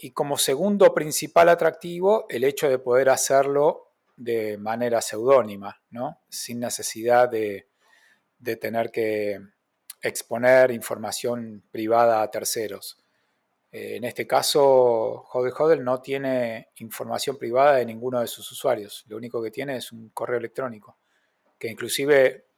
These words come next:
eh, los usuarios pueden tranquilamente abrir un correo electrónico,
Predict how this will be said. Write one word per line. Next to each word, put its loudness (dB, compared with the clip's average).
eh, -14
los -16
usuarios -4
pueden 4
tranquilamente 0
abrir 0
un -4
correo 2
electrónico, -2